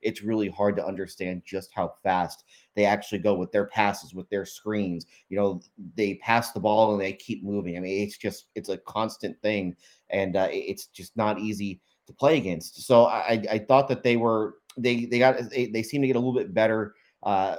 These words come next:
with that defensively as the game went on, and it took Herle-, Her-, Herculean efforts by Klay Thompson and Steph Curry to beat them, which I think is, they'll come out of that, you know, as a positive, that it, it took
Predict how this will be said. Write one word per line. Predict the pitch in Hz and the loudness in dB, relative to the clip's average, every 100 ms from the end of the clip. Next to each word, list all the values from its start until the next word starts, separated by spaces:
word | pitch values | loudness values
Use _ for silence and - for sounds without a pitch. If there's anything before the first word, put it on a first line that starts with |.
| - | -10
with | 117 113 110 | -8 -6 0
that | 110 104 | 0 0
defensively | 104 117 117 98 98 104 | -4 -6 -6 -8 -4 -4
as | 95 95 | -4 -8
the | 101 | -6
game | 104 104 | -2 -2
went | 95 95 | -2 0
on, | 127 117 95 98 _ _ _ _ - | 2 2 0 -6 _ _ _ _ -4
and | 113 104 107 104 - - | 0 0 -2 -4 -8 -4
it | 127 - | -4 -2
took | 127 110 107 - _ _ _ _ _ _ _ - | 0 0 -2 -16 _ _ _ _ _ _ _ -4
Herle-, | 123 117 135 131 | 0 2 2 0
Her-, | - 120 - - - | -6 -4 -4 -12 -14
Herculean | - 160 165 139 143 127 104 90 - | 2 2 2 2 4 2 0 -6 0
efforts | 117 107 90 - - - | 0 0 -8 -14 -8 0
by | 101 95 92 90 | 2 2 0 -6
Klay | - 120 - | -4 -2 0
Thompson | 107 101 - | -2 -4 -6
and | 98 90 | -8 -6
Steph | 104 92 | -6 -6
Curry | - 98 85 | -4 -4 -6
to | - | -12
beat | 95 101 | -14 -12
them, | - 80 | -12 -12
which | 90 | -6
I | 110 | -4
think | 143 139 | -4 -4
is, | 127 117 - - _ - 104 | -4 -6 -20 -20 _ -20 2
they'll | 123 131 | 4 6
come | - 135 | 4 0
out | 127 123 | 4 4
of | 104 | 4
that, | 113 120 - | 4 2 0
you | 120 | -4
know, | 113 113 | -2 -2
as | 117 117 | -4 -4
a | |
positive, | 120 127 123 82 - | 2 2 2 -8 -6
that | 92 | -4
it, | 107 110 | -4 -6
it | 104 | -14
took | - 120 107 | -4 -4 -4